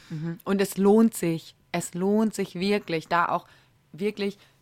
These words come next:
Zeit und, ja, die Mühe, vielleicht auch jemand professionell mit dazu zu holen, rein zu investieren, weil es ja einfach so ein wahnsinniger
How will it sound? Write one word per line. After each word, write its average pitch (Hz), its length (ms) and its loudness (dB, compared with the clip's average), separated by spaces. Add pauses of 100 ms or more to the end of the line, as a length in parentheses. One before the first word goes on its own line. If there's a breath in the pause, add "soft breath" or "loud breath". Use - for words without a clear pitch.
(120)
Zeit 208 500 0
und, 190 360 -4
ja, 175 240 0
die 196 160 -2
Mühe, 233 400 4
vielleicht 190 480 0
auch 185 180 0
jemand 180 460 -6
professionell 190 560 -4
mit 185 180 -4
dazu 233 260 -8
zu 190 220 -6
holen, 175 320 -4 (320 loud breath)
rein 196 240 4
zu - 140 -12
investieren, 160 880 -8 (420 soft breath)
weil 175 160 0
es 214 140 -8
ja - 100 -6
einfach 190 460 -4
so - 180 -8
ein 180 320 -4 (100)
wahnsinniger 190 1000 -2